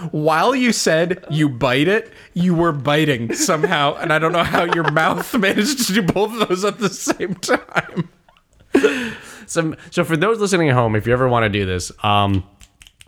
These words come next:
Speaker 2: what did we do? We seared the outside of a burger.
Speaker 1: Mm-hmm.
Speaker 2: Um, you sear it really hard, but you wanna keep the inside as, like, uncooked as possible, right?
Speaker 1: Mm.
Speaker 2: As raw as possible.
Speaker 1: Mm-hmm.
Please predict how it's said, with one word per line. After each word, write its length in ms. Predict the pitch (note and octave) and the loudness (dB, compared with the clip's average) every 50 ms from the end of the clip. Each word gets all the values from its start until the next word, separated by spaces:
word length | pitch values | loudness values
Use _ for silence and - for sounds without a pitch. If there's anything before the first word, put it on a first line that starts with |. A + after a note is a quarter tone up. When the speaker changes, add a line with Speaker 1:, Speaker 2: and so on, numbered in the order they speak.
| _ _ - - | _ _ -10 -4
Speaker 2:
what 140 | - A2+ | 0 2
did 140 | G#2+ G#2+ F2+ | 2 2 0
we 80 | E2+ F2+ | 0 -2
do? 200 | E2+ F2 E2 E2 - - - - - - - - - | -4 -4 -4 -6 -8 -12 -18 -18 -18 -18 -14 -8 -4
We 300 | A2 B2 C#3+ D3 D3 C3+ | 0 2 2 2 2 2
seared 640 | - - - - - F3+ F#3+ G3+ G#3+ A3+ A#3 G3+ | 0 -2 -2 -2 0 2 2 2 2 2 0 0
the 160 | E3+ E3 E3 - | 0 0 0 2
outside 600 | A#2+ C3+ D#3 D#3 C3+ - D3 C#3 C3+ C3 C3 B2+ | 2 0 0 0 0 0 2 2 4 2 2 2
of 180 | B2+ B2 A2+ G#2 | 2 2 2 2
a 60 | A2+ | 0
burger. 560 | F2+ - - G#2 G2 F2+ E2 F2 E2+ E2 - - | 0 0 2 2 2 2 2 0 0 0 -2 -2
Speaker 1:
Mm-hmm. 380 | D3 C#3 C3 A2+ G#2 G#2+ - A2 | -4 -4 -4 -4 -6 -6 -2 0
Speaker 2:
Um, 520 | G#2 G2+ G2 G2 F#2+ F#2 F#2 F#2 F2 D#2 - - - - _ _ _ | 2 4 4 2 2 0 -2 -6 -8 -10 -14 -20 -20 -20 _ _ _
you 120 | - A2+ | -6 -4
sear 300 | G#2+ - - - D3+ D3 C#3+ | -2 -2 0 0 0 0 0
it 40 | A#2+ | 0
really 260 | A2 A#2 B2 C3 B2 | 0 2 2 2 2
hard, 360 | G2 - G#2 G#2 G#2 G#2 F#2+ | 2 2 2 2 2 2 0
but 80 | G2+ A2+ | -2 -2
you 140 | G#2 G#2 G#2+ | 0 0 2
wanna 260 | G2+ G#2 A2+ A#2+ B2+ | 2 2 2 2 0
keep 240 | A2+ - A2+ G#2 - | -2 -2 -4 -2 0
the 100 | - G2+ | 0 0
inside 440 | G2 G2+ F#2+ - G2+ F#2 F#2 F#2 E2 | 0 0 0 0 0 2 2 0 -2
as, 320 | - F2+ F2+ F2+ E2 E2 | -2 -4 -4 -4 -4 -4
like, 340 | E2+ F2 F2 E2+ E2 - - - _ _ _ | -4 -4 -4 -6 -6 -10 -14 -20 _ _ _
uncooked 420 | A2+ G#2+ G#2 G2 - - F#2+ F2+ - | 2 4 4 4 4 2 0 0 0
as 100 | F2+ - | -2 -2
possible, 540 | - F2 E2 D#2+ D#2+ - - - - E2 | 0 0 0 0 -4 -6 -8 -8 -8 -4
right? 180 | E2+ E2+ B2 A#2 | 0 2 2 2
Speaker 1:
Mm. 60 | G2+ | 2
Speaker 2:
As 120 | F2+ E2 F2 | 2 0 0
raw 160 | F2+ F2 E2+ | 0 0 0
as 80 | D#2+ | -2
possible. 440 | - - - - F2 - - - G#2+ | -4 -6 -8 -8 -8 -8 -8 -6 -4
Speaker 1:
Mm-hmm. 180 | G2 G#2+ F#2 | -4 -2 -4